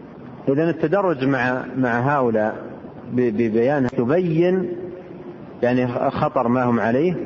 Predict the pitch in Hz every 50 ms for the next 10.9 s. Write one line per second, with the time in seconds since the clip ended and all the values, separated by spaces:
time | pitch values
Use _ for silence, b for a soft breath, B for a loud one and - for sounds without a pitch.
0 | - - - - - - - - - - - - - 131 139 139 139 135 131 127
1 | 123 120 117 117 110 120 - - 165 151 143 147 143 127 131 127 117 110 113 123
2 | 127 120 110 - - 110 92 95 101 107 110 113 120 113 117 117 120 - 120 123
3 | 113 113 123 127 127 131 127 127 123 123 120 117 110 131 143 160 180 185 - -
4 | - - - - - - - - - - - - - - - - - - 113 113
5 | 120 120 120 117 113 113 110 107 107 113 120 117 113 - - 139 139 135 131 127
6 | 123 120 117 117 120 - 117 113 110 110 107 107 107 107 101 98 95 104 117 110
7 | - 117 117 - - 135 135 127 - 123 113 117 120 110 107 117 120 127 143 160
8 | 185 196 180 147 127 - 151 160 160 160 151 156 165 160 160 147 147 147 147 139
9 | - - - - - - - - - - - - - - - - - - - -
10 | - - - 113 127 139 143 131 123 131 127 127 139 151 160 170 185 -